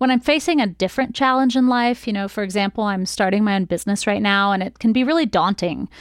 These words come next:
to start your own business and to not be sure if it's gonna succeed. And I regularly tell myself the same things that I tell myself highlining. "You never know if you don't try. If you avoid all risk, you'll never see what you're capable of.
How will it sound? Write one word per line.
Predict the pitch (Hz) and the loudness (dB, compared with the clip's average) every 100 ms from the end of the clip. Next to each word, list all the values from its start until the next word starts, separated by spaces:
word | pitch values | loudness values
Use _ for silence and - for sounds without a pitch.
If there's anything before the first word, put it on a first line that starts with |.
| - - | -20 -8
to | 233 | -4
start | - 214 196 | 0 0 0
your | 202 | 0
own | 196 | 0
business | 180 180 180 170 - | -2 -2 -4 -6 -6
and | 185 180 | -6 -2
to | |
not | 208 214 | 0 0
be | 226 | -2
sure | 202 - 208 208 | -4 0 0 0
if | 208 | -2
it's | - | -6
gonna | - 190 | -4 -4
succeed. | - 185 - 190 185 175 - - - - - | -4 -10 -6 -4 -4 -6 -8 -14 -20 -16 -4
And | 214 214 214 214 - - | 0 2 2 0 -4 -4
I | 233 269 | 0 2
regularly | 220 208 233 240 208 190 180 175 | 2 2 2 0 2 0 0 -2
tell | - 208 208 | -2 -2 0
myself | 202 190 - 165 175 - | 0 -2 0 -2 -2 -10
the | - | -8
same | 185 226 233 233 | -4 0 2 2
things | - 202 185 170 | 2 0 0 -4
that | 190 | -4
I | 175 | -4
tell | - 190 | -4 -4
myself | 180 170 - 175 - | -4 -6 -6 -6 -4
highlining. | 170 175 - - - - - - - - _ | -6 -4 -8 -10 -10 -12 -14 -18 -20 -20 _
"You | 202 | 0
never | 208 233 254 | 2 2 2
know | 226 208 | 2 0
if | 196 196 | -2 -4
you | |
don't | 175 180 - | -6 -8 -6
try. | 190 - - 196 _ _ 277 | -6 -6 -10 -14 _ _ -12
If | 202 208 | -10 -4
you | 190 | -4
avoid | 175 202 233 233 | -2 0 2 0
all | 220 214 | 0 0
risk, | 190 185 180 - - | 0 0 -2 -6 -6
you'll | 185 | -4
never | 175 180 202 | -2 0 0
see | 196 - 180 | -2 -2 -2
what | - | -2
you're | - | -4
capable | - 190 180 - 80 | -4 -4 -4 -8 -8
of. | - 202 - | -8 -10 -16